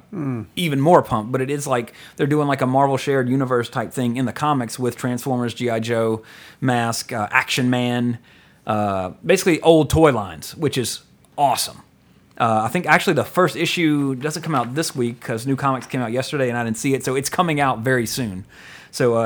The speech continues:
Speaker 2: yeah, Jason, like, I'm pumped about that, and I will be talking about that once I actually get a few issues and read it.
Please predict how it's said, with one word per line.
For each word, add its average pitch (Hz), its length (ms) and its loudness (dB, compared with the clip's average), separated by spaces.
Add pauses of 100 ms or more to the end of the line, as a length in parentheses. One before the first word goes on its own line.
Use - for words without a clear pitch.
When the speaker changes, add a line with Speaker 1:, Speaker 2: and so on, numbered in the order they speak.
Speaker 2:
yeah, 117 180 0
Jason, 127 380 0
like, 110 180 0
I'm 123 180 0
pumped 139 300 0
about 127 240 2
that, 131 240 4
and 110 180 -2
I 120 120 2
will 123 180 4
be 123 160 0
talking 123 260 -2
about 113 200 -2
that 120 180 0
once 120 180 -4
I 120 60 -2
actually 113 240 -4
get 117 120 0
a - 20 -2
few 117 180 -4
issues 110 260 -6
and 104 120 -4
read 117 160 0
it. - 160 -4